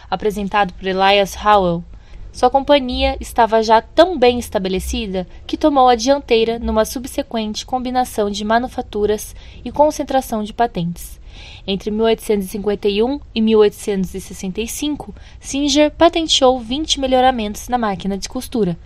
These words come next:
inclusive o pedal de acionamento e uma contínua alimentação das rodas. A ideia de costurar por meio de uma máquina surgiu no ano de mil setecentos e sessenta e passou por muito tempo despercebida.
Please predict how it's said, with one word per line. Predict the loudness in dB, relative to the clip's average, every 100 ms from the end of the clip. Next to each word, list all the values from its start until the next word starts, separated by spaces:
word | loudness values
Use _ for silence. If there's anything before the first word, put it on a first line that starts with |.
| -20 -14 -4
inclusive | 4 4 4 0 0
o |
pedal | 4 6 8 8
de | 6
acionamento | 0 0 0 2 2 0 -4 -8 -10 -6
e | 2
uma | 2
contínua | 2 -2 -2 0 0 2
alimentação | 2 2 -4 -4 -4 -2
das | 0 0
rodas. | 0 0 -4 -10 -16 -14 -12 -14 -16 -16 -8 2
A | 4
ideia | 8 8
de | 6
costurar | 0 -2 4 8 8 6
por | 0
meio | 0 0
de | 0
uma | 0
máquina | 0 0 -4 -4
surgiu | 0 0 0 0 0
no | 4
ano | 4 2
de | -2
mil | -4 -4
setecentos | 0 -2 0 0 0 -2
e |
sessenta | -4 -4 -2 -2 -2 -6 -16 -18 -18 -6
e | 2
passou | 4 6 4
por | 2 0
muito | 0 2 2
tempo | 4 4 2 -6
despercebida. | -4 -4 0 0 0 -2 -2